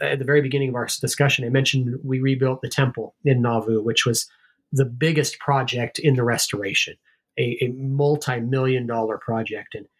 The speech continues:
and this, uh, elicited really interesting, uh, responses by the community in the early two thousands. Um, feelings,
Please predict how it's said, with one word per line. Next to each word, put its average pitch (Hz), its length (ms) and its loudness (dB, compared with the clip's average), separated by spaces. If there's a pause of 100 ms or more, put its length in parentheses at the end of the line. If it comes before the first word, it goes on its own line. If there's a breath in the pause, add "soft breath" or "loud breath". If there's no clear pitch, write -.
(380)
and 143 200 2
this, 226 360 6
uh, 131 400 0 (320)
elicited 147 640 0 (100)
really 151 600 0 (100)
interesting, 135 800 0
uh, 104 160 -8 (640)
responses 139 760 2
by 117 160 0
the 110 80 -2
community 123 480 2
in 113 60 0
the 120 120 0
early 123 220 2
two 117 200 -2
thousands. 110 640 -4 (520)
Um, 117 420 -2 (400)
feelings, 151 800 0